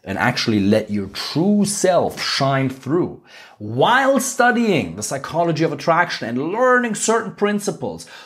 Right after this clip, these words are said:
of certain best practice principles, and you get more high quality dates with the right kind of women, then life can get really,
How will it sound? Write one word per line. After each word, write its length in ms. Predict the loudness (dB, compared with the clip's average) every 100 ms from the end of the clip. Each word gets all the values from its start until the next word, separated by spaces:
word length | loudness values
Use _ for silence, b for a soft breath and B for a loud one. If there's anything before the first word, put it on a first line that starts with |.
| B
of 320 | -6 -6 -4
certain 300 | 0 0 0
best 300 | 0 -2 0
practice 280 | 0 0 -4
principles, 360 | -8 -6 -8 -8
and 600 | -4 2 4 6 4 2 B B B B
you 380 | 2 4 4 0 0
get 260 | 4 4 4
more 260 | 4 6
high 200 | 6 4
quality 420 | 4 4 4 4 4
dates 380 | 4 2 -4 B B
with 120 | 2
the 80 | 4
right 240 | 4 4
kind 240 | 2 2
of 100 | 2
women, 340 | 2 -2 -4 -12 _ _ _ _ -6
then 140 | -4
life 240 | -2 -4
can 120 | -2 -2
get 260 | -2 -4 _
really, 640 | -10 -2 -2 0 -2 -2